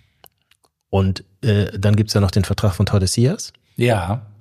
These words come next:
Speaker 1: Der ja die Welt in zwei Teile teilte,
Speaker 2: Genau.
Speaker 1: in die portugiesische
Speaker 2: Die
Speaker 1: und
Speaker 2: Spanier
Speaker 1: die
Speaker 2: und die
Speaker 1: spanische
Speaker 2: Portugiesen.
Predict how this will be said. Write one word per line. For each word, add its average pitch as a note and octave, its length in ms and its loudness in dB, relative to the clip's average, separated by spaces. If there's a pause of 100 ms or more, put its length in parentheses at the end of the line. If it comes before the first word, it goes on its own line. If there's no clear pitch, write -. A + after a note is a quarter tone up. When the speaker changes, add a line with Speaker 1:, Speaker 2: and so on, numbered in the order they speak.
(260)
Speaker 1:
Der G#2 140 2
ja G#2 120 4
die F#2+ 160 -2
Welt G2+ 200 0
in F#2+ 80 -2
zwei F#2 160 0
Teile G#2+ 280 0
teilte, A#2+ 220 2
Speaker 2:
Genau. A2 120 0
Speaker 1:
in G2+ 60 -2
die G2+ 80 -6
portugiesische G2 600 0
Speaker 2:
Die G#2 60 -2
Speaker 1:
und G#2+ 60 -4
Speaker 2:
Spanier G2 240 0
Speaker 1:
die G#2+ 100 2
Speaker 2:
und G2 40 -2
die F#2+ 60 -4
Speaker 1:
spanische G2 340 0
Speaker 2:
Portugiesen. F#2 140 0